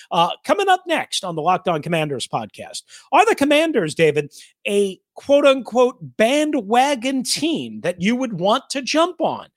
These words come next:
We'll tackle that next. But first, this episode is brought to you by our friends at Rock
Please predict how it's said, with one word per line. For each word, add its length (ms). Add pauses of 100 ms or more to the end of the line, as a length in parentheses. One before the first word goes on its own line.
(280)
We'll 80
tackle 380
that 320
next. 420
But 100
first, 460 (600)
this 240
episode 460
is 80
brought 260
to 120
you 40
by 480
our 140
friends 500
at 200
Rock 300